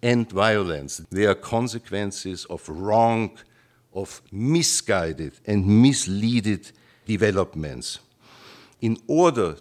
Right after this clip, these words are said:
to correct this, we have to build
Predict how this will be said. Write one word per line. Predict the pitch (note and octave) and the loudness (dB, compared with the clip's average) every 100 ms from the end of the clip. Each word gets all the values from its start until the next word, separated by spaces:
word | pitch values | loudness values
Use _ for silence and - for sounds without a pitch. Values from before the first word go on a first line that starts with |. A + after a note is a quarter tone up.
| - | -10
to | D#3 | -10
correct | - A2 G#2+ A#2+ - - E2+ | -4 0 2 2 0 -18 -8
this, | G#2+ A#2+ - - - _ _ _ - | -2 0 -2 -6 -10 _ _ _ -6
we | G2+ | -2
have | F#2 A2+ - - | 2 0 0 -2
to | A2 G2+ F2+ - _ _ | 2 2 0 -8 _ _
build | C#3+ D3 C3+ - | 0 0 -2 -8